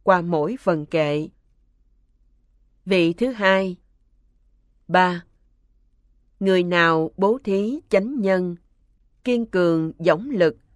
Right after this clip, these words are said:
tinh cần tịnh tâm, vượt dòng nước lũ ma vương, đạt nơi an trú kim đường cõi thiên. Vị thứ ba. Bốn. Thiện hành nào khác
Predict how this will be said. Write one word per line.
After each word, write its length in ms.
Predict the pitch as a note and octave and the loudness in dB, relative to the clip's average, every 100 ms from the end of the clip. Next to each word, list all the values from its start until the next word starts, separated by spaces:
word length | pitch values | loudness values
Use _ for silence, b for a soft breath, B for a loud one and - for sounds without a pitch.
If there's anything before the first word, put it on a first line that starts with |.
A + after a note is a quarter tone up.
| _ - | _ 0
tinh 260 | B3 A#3+ | 2 0
cần 440 | A3 E3+ D#3+ D#3 D3+ - | -2 0 0 -4 -10 -2
tịnh 300 | F3 D3+ D#3+ | -2 0 -8
tâm, 360 | - G3+ G3 F#3+ _ _ _ _ _ _ - | -4 -4 -4 -10 _ _ _ _ _ _ -4
vượt 240 | F#3+ F3 | -2 0
dòng 300 | F#3 F3 F3 | 2 2 2
nước 260 | G#3+ E4 F#3+ | -2 -2 -2
lũ 440 | F3+ D#3 D3+ C#4+ - | 2 2 0 -8 -8
ma 360 | F3+ G3+ G3+ F#3+ | 0 0 0 -4
vương, 340 | G3 G3+ G3+ G3 _ _ _ _ _ _ | -4 -2 -2 -8 _ _ _ _ _ _
đạt 260 | - F3+ F3 | 0 0 0
nơi 360 | F#3+ G3 F#3+ - | -2 0 0 0
an 260 | G#3 G#3+ G3+ - | -2 -4 -4 -2
trú 320 | G3+ A3+ E4 _ - | -2 -2 -8 _ -6
kim 280 | A#3+ A3+ | -4 -2
đường 380 | F3+ E3+ D#3+ D3 - - | 0 0 0 -4 -8 0
cõi 380 | D#3+ D3+ B3 - | 0 0 -8 -10
thiên. 340 | G3 F#3+ F3+ - _ _ _ _ _ _ _ _ _ _ _ _ _ _ _ _ | -6 -6 -6 -12 _ _ _ _ _ _ _ _ _ _ _ _ _ _ _ _
Vị 200 | F#3 D#3+ | -2 -2
thứ 140 | E3 A3 | -2 -2
ba. 360 | F3+ F3 E3+ _ _ _ _ _ _ _ _ _ _ _ | 0 0 -4 _ _ _ _ _ _ _ _ _ _ _
Bốn. 360 | E3 E3+ F#3 C4+ _ _ _ _ _ _ _ _ _ _ - | -4 -2 -2 -8 _ _ _ _ _ _ _ _ _ _ -2
Thiện 240 | F#3+ F3 | 0 0
hành 360 | F3+ F#3+ F3 E3 | 0 -2 -2 -2
nào 380 | F3 E3 E3 D#3+ - | 0 2 0 -4 -6
khác 220 | B3+ | -8